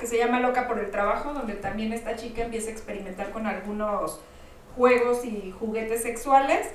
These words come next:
Y a mí hay una que me gusta que está viejita, que está así como bien palomera, que se llama Cansada de besar sapos,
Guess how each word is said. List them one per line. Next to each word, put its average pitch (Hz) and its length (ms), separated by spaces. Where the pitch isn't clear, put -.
Y 254 120
a 262 140
mí 277 120
hay 294 180
una 294 160
que 277 60
me 240 160
gusta 262 240
que 226 60
está 226 180
viejita, 240 580
que 220 120
está 214 220
así 226 160
como 208 280
bien 220 220
palomera, 220 520
que 214 80
se 196 100
llama 208 260
Cansada 214 380
de 208 40
besar 202 320
sapos, 208 400